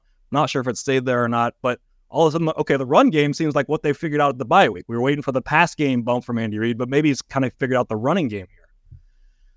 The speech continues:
Pacheco then goes down. The next three games, they're back down to seventy yards per game. The running backs are at two point nine yards per carry. It's Clyde in there for two of those three games. Um,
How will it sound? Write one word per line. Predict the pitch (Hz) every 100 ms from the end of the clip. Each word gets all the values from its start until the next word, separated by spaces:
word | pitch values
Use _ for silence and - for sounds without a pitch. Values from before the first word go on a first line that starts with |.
| _ _ -
Pacheco | - 254 254 190
then | 165 143
goes | 127 104
down. | 107 98 104 113 _ _
The | 131
next | 175 202
three | - 190 170
games, | 170 165
they're | 139
back | 110 143 156
down | 151 147
to | 120
seventy | - - 143 151 143
yards | 131 120 117
per | - 101
game. | 123 139 139 135 143 _ _ _
The | 110
running | 127 160 143
backs | 135 -
are | 117
at | -
two | 170 143
point | 135 131
nine | 120 117
yards | 110 107
per | - 95
carry. | 156 151 147 147 143 _ _ _
It's | 139 131
Clyde | - - 151 151 156
in | 147 147
there | 147 143
for | 147
two | - - 156
of | 143
those | 139 139 -
three | 139 143 127
games. | 131 131 131 131 - - _ _ _ -
Um, | 123 123 120 120